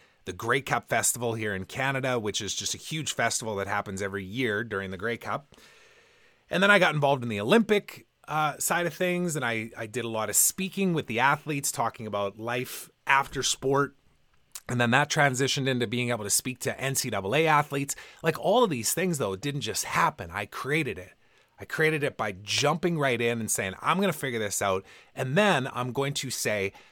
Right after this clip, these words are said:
I am exceptional at this, and I'm gonna keep honing my craft, and I will get paid for this, and I will create a business around this."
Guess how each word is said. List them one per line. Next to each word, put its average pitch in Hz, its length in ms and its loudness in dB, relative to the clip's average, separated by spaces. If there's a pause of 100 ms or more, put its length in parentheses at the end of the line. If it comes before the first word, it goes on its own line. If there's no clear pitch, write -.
(180)
I 135 140 4
am 139 300 2 (160)
exceptional 143 600 0
at 92 200 -4
this, 85 240 -6
and 107 80 -6
I'm 107 80 -6
gonna 104 100 -6
keep - 320 -2
honing 123 300 -2
my 107 120 0
craft, 92 460 -4 (380)
and 120 120 -4
I 175 140 4
will 214 300 8
get 110 320 -4
paid 101 320 -4
for - 100 -10
this, 87 260 -6
and 113 80 -4
I 151 60 0
will 185 100 4
create 139 280 -4
a - 20 -8
business 104 400 -6
around 85 240 -10
this." - 340 -14